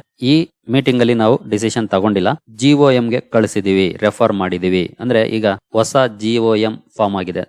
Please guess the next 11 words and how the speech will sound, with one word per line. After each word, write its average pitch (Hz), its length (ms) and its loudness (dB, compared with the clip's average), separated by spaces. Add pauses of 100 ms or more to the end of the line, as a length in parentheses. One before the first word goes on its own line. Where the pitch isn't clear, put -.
ಜಿ 104 120 -6
ಒ 113 160 2
ಎಂ 113 160 2
ಅಂತಂದ್ರೆ 123 340 -2
group 127 480 -2
of - 60 -8 (160)
ministers. 117 520 -2 (260)
So 131 160 -10
before 139 300 0
election 131 520 -4
ಬೇರೆ 117 160 0